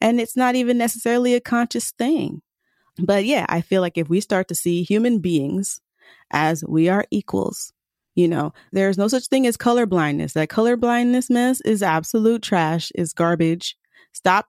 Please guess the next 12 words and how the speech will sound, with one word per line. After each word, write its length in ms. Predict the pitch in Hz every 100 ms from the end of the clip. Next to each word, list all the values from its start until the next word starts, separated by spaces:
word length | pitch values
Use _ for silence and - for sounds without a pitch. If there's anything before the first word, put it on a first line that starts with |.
| _
with 160 | 190 -
that. 280 | 175 135 - -
I 120 | 165
hate 300 | 165 190 185
it. 160 | 143 - - -
"I 80 | 165
don't 180 | 208 214
see 160 | - 196
color." 320 | 175 151 143
You 220 | 160 202
literally 640 | 196 196 226 240 240 240 233
do. 360 | 208 185 143